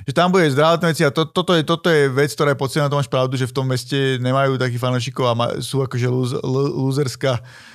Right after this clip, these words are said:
organizácia, sú tak braní, aj keď posle-, za posledných desať rokov proste hrajú dobre a hrajú, hrajú o vrchné priečky,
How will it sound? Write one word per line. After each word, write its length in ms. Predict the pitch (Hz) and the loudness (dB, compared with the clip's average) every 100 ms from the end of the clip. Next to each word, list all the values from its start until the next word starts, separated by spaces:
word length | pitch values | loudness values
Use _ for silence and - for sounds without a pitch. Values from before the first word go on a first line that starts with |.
| - | -4
organizácia, 840 | 139 143 147 139 143 120 143 143 | -2 2 2 4 2 2 2 2
sú 160 | 135 139 | 2 -2
tak 160 | 135 | -2
braní, 280 | 120 131 135 | 0 0 4
aj 120 | 135 | 2
keď 120 | 127 - | 0 -4
posle-, 260 | 127 131 | -4 -2
za 120 | 123 | -2
posledných 320 | 127 131 143 127 | -2 -2 -2 -2
desať 160 | 135 127 | 0 -2
rokov 240 | 120 135 | 0 -4
proste 320 | 127 127 139 | -2 -6 -2
hrajú 260 | 127 127 127 | 0 2 2
dobre 300 | 123 123 135 | 2 2 2
a 280 | 127 120 113 | 4 4 4
hrajú, 320 | 117 127 127 | 4 2 4
hrajú 280 | 120 123 127 | 2 4 4
o 160 | 123 120 123 127 120 120 117 | 4 2 2 2 2 0 0
vrchné 300 | 120 123 135 | -2 0 0
priečky, 480 | 127 127 - 147 | 0 -2 0 -2